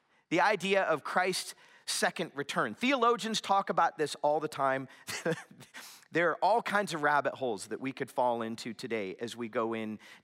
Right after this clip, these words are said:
this message. And my guess is, is that for all of us, potentially you're going to leave with more questions than you have answers. And yet, it's important for us to talk about.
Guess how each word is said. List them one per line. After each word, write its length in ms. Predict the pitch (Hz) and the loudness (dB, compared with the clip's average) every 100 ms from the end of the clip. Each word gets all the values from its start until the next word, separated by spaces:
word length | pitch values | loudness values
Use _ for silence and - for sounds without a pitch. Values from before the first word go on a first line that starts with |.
| 127 | -6
this 220 | 123 - | -4 -2
message. 400 | 135 131 - 127 | -2 0 -2 -2
And 100 | 156 | 0
my 140 | 139 | 0
guess 380 | 135 165 185 - | 0 2 0 0
is, 200 | 156 131 | -4 -4
is 120 | 139 | -6
that 180 | 127 143 | -2 -2
for 160 | - 127 | 0 2
all 180 | 135 170 | 2 2
of 80 | |
us, 200 | 185 208 - - - - | 0 -2 -8 -18 -20 -10
potentially 760 | 165 - 202 233 233 226 214 - | -6 0 0 0 -2 0 -2 -6
you're 300 | 151 190 214 | -2 0 0
going 280 | 190 196 190 | 0 0 0
to 120 | 185 | -2
leave 540 | 147 151 180 214 220 - - - | -2 -2 -2 -4 -6 -12 -20 -2
with 320 | 165 151 123 - | 0 0 -2 -6
more 260 | 151 170 | -2 0
questions 800 | 170 - 175 - - 185 196 - - | -2 -2 -2 0 -2 -2 -4 -6 -6
than 480 | 151 156 151 151 - | -2 0 0 -4 -8
you 540 | 135 143 139 139 139 - | -6 -4 -2 -4 -6 -8
have 580 | - 120 120 113 107 - - - _ - | -4 0 0 0 -4 -18 -20 -20 _ -10
answers. 640 | 123 117 - 87 - - - | -8 -6 -8 -10 -14 -16 -10
And 180 | 139 131 | -8 -8
yet, 360 | 131 175 175 - | -6 -4 -4 -4
it's 160 | 143 - | -8 -8
important 480 | - - - - | -10 -8 -10 -10
for 140 | - - | -12 -10
us 160 | 107 - | -10 -12
to 80 | - | -14
talk 320 | - 139 - | -8 -8 -8
about. 260 | - - | -16 -18